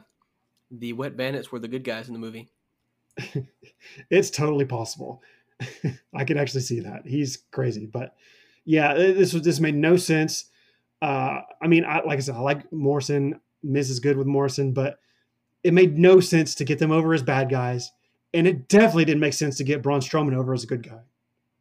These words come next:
Speaker 2: Like, he just looked like a fool the entire show. Sure, he flipped the van over, but, like, then he just looked like a jerk. Like, I, I don't know. I hated this. I didn't care for it.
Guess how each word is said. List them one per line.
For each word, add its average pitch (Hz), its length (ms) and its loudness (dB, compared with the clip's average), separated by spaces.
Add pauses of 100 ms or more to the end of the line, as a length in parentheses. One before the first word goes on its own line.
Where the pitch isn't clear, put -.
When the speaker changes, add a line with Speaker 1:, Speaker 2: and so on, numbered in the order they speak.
(100)
Speaker 2:
Like, - 260 -8 (680)
he 180 120 -2
just 214 120 0
looked 247 180 2
like 214 80 2
a - 40 -12
fool 233 300 6
the 202 120 8
entire 190 320 4
show. 131 520 0 (460)
Sure, 190 200 0
he 190 120 2
flipped 185 300 -2
the 175 60 -2
van 147 240 0
over, 147 280 0
but, 147 260 -4
like, 139 180 -6
then 139 200 -2
he 165 60 2
just 135 120 -6
looked 160 160 -2
like 143 100 -2
a - 20 -6
jerk. 143 440 -2 (760)
Like, 139 300 -14
I, 135 160 -14
I 135 160 -14
don't 120 100 -8
know. 113 140 -10 (100)
I 139 120 -6
hated 165 340 4
this. 175 360 0 (300)
I 135 80 -8
didn't 151 180 0
care 151 180 -2
for 139 260 0
it. 156 100 -6